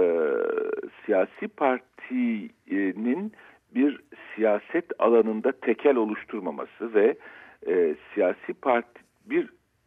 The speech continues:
siyasi parti üye olmanın daha geniş bir siyasal toplumsallaşma, e, platformunda insanların, e, yer almalarının, e,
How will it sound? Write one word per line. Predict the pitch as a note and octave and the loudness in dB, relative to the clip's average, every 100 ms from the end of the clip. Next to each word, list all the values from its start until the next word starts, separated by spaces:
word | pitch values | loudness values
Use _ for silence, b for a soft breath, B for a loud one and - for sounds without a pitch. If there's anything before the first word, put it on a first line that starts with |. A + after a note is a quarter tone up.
| _ _ _ _ _ _ _ _ - | _ _ _ _ _ _ _ _ 0
siyasi | G2+ F#2 - | 0 0 -2
parti | - A2+ - F#2 | 0 0 0 -6
üye | G#2+ | 0
olmanın | A#2+ G#2+ F2 F#2+ E3+ B B B _ | 2 2 -2 -6 -8 B B B _
daha | G2+ C#3+ | 0 0
geniş | E3+ C3+ D3 - | 2 -2 -4 -6
bir | B2 A2+ - | -6 -6 -2
siyasal | A2 F#2+ - D#3 | 0 0 0 -2
toplumsallaşma, | - G#2+ - G#2+ G#2 A2+ G#2 G#2+ G#2+ - C#3 C#3 B B B B - | -2 -6 -6 -10 -4 0 2 2 0 -2 -2 -2 B B B B -4
e, | G2 F#2 F2+ - | 0 2 0 0
platformunda | A#2+ - - A2 G2+ G2 F#2+ F#2 G#2+ E3+ B B B - | 0 0 0 2 2 -2 -4 2 2 2 B B B -10
insanların, | G#2+ - A#2 G#2+ G#2+ G#2+ D#3 E3+ - | -10 -4 -2 0 0 0 0 -4 -4
e, | G#2 | 0
yer | G2 G2 B2+ | 0 4 6
almalarının, | B2 G2+ F#2+ F2+ F2+ F2 G2+ C#3+ F#3+ b b _ _ | 6 4 2 2 4 2 -2 -6 -8 b b _ _
e, | - | -4